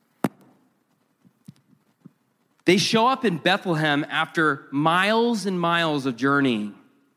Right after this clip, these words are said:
only to find out, exhausted,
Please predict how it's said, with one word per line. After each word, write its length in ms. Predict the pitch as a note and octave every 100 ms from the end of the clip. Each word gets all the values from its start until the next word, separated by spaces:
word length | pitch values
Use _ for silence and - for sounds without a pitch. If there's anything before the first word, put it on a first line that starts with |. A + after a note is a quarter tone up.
| _ _ _ _ _ -
only 300 | D#3+ G#3 B3
to 100 | A#3
find 420 | - G#3+ G3 F#3
out, 240 | D#3+ D3 -
exhausted, 1080 | C#3 A#2 G#2 D3+ D#3 F#3 F3+ - G#2+ G2+